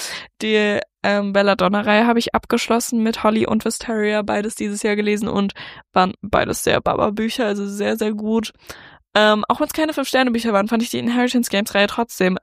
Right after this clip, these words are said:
sehr, sehr gut. Wie gesagt, die Good Kids Get Murder-Reihe war auch kein Fünf-Sterne-Buch dabei, aber trotzdem richtig coole Reihe. Und, ähm,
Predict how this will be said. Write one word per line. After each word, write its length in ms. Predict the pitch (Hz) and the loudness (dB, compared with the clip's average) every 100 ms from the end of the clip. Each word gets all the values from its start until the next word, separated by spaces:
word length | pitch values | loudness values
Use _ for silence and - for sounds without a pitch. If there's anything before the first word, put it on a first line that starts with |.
| - | -8
sehr, 320 | 196 196 214 | -6 0 2
sehr 140 | 220 | 0
gut. 200 | 214 220 | 0 -2
Wie 80 | 214 | -2
gesagt, 280 | 208 214 - | -2 -2 -2
die 40 | |
Good 240 | - 220 - | -4 -6 -4
Kids 140 | 214 | -2
Get 160 | 214 240 | -2 -2
Murder-Reihe 480 | 214 214 214 214 | 0 0 0 0
war 140 | 208 - | 2 0
auch 120 | - | -2
kein 240 | - 240 | -2 -4
Fünf-Sterne-Buch 540 | 247 233 - 233 233 233 | -2 -6 0 0 0 0
dabei, 400 | 233 226 226 226 | 0 4 2 2
aber 160 | 220 | 0
trotzdem 380 | 214 226 - 214 - - - - | 0 -2 0 -2 -4 -20 -16 -6
richtig 280 | 240 247 - | -4 -4 -6
coole 260 | 240 233 | 0 2
Reihe. 380 | 214 208 214 226 - - - _ | 4 2 2 -2 -8 -20 -20 _
Und, 500 | 208 208 202 202 - - | 0 2 2 -2 -6 -2
ähm, 520 | 202 196 196 190 190 | 0 0 0 -2 -4